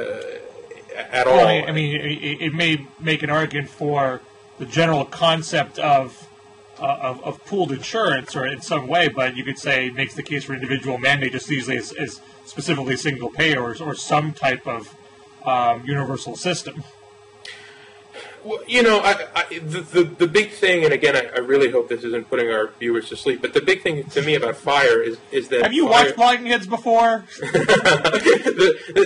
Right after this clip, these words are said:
Speaker 1: the thing to me about, about, about fire in this case is that it's closer to, uh, air or national defense. These are classic examples of what economists call non-excludable public goods, and I think protection from fire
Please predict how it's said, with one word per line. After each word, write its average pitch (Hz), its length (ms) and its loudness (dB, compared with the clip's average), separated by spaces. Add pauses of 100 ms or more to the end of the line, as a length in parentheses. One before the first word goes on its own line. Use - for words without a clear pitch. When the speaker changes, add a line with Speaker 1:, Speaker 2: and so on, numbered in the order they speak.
Speaker 1:
the 190 100 4
thing 226 220 2
to 226 100 2
me 214 140 6
about, 147 400 4
about, 139 420 0 (240)
about 131 260 0
fire 170 280 4
in 131 80 0
this 147 140 0
case 123 240 2
is 120 120 -10
that 127 240 2
it's 127 180 -2
closer 151 580 2
to, 117 540 -2 (560)
uh, 117 340 0 (140)
air 131 360 4
or 120 160 0
national 120 560 -4
defense. 120 580 -4
These 147 200 -2
are 135 60 4
classic 135 380 -2
examples 117 480 -4
of 110 100 -4
what 113 220 0 (100)
economists 117 480 -6
call 113 220 -4
non-excludable 113 840 -6
public 117 320 -2 (460)
goods, 120 300 4
and 117 100 -2
I 113 60 -2
think 120 220 -8
protection 120 440 -6
from 113 180 -14
fire 120 560 0